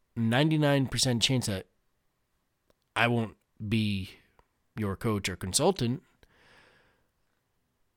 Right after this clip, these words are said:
But that's fine too, because you're not listening to this podcast 'cause that's not what you're interested in. You're interested in the status quo. You're interested in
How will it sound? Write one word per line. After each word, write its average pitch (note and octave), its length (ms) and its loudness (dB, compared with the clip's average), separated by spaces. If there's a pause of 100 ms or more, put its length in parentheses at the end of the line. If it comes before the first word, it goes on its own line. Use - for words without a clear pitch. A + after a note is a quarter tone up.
(300)
But C3+ 300 0 (140)
that's D#3 240 2
fine D3 240 4
too, E3+ 200 2
because C3 300 2
you're A#2+ 80 2
not B2 180 2
listening B2 400 2
to A2+ 100 -6
this G#2 180 -2
podcast A2 540 0
'cause G#2 140 -2
that's G#2 240 0
not G2+ 160 -4
what G2+ 240 -6
you're G2+ 120 -4
interested A#2 560 -6
in. D2+ 200 -10 (2000)
You're A#2+ 180 2
interested A2 380 0
in A2 120 0
the G2+ 40 -2
status G2+ 400 0
quo. - 540 -4 (300)
You're A2 160 -2
interested A2 400 -4
in A2 440 -4